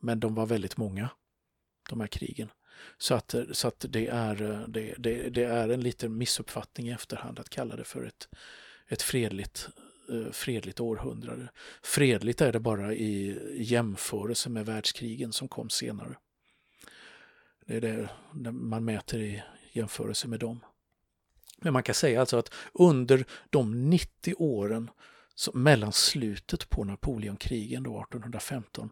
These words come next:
och det rysk-japanska kriget artonhundra, nittonhundrafyra, nittonhundrafem, så förekom det inga storskaliga sjökrig. Men det förekom många sjöstrider och sjöslag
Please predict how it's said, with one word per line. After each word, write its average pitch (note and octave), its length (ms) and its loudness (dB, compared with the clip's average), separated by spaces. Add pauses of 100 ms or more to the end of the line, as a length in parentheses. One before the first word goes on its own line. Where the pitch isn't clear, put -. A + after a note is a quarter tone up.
(140)
och - 420 -4
det A2+ 120 8
rysk-japanska A#2+ 1200 2
kriget A2+ 580 -2
artonhundra, A2+ 520 -2 (140)
nittonhundrafyra, A2 880 0
nittonhundrafem, A#2 720 -6 (420)
så - 140 4
förekom A#2+ 500 4
det B2 100 2
inga G#2+ 140 0
storskaliga A#2 840 0
sjökrig. - 680 -6 (1120)
Men C3+ 140 2
det A#2+ 80 6
förekom A#2 680 2
många A2+ 340 4
sjöstrider A2 840 -2
och G#2+ 80 -4
sjöslag A#2+ 640 0